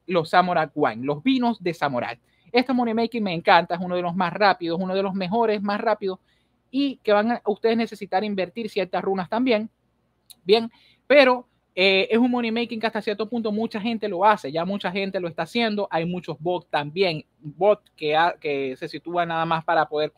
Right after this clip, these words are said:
Eh, conseguir lo que es el, el jarrón con las manos y tal, entonces es muy complicado de hacer sin molestias, ¿bien? Pero es uno de los money making más, digamos, más tradicionales, uno old school money making que ayuda bastante,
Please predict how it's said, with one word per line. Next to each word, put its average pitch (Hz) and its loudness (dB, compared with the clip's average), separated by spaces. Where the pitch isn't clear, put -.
Eh, 139 -2
conseguir 190 0
lo 185 0
que 170 0
es 185 -4
el, 180 0
el 160 -4
jarrón 185 2
con 165 -4
las 147 -4
manos 220 4
y 165 -6
tal, 233 4
entonces 190 -4
es 180 -2
muy 202 -2
complicado 196 0
de 202 4
hacer 196 -2
sin 269 0
molestias, 143 0
¿bien? 185 0
Pero 220 2
es 240 4
uno 269 2
de 269 4
los 262 0
money 247 -2
making 226 -4
más, 214 0
digamos, 190 0
más 180 -2
tradicionales, 196 0
uno 180 -8
old 202 2
school 233 -6
money 185 -6
making 165 -8
que 165 -4
ayuda 156 0
bastante, 202 2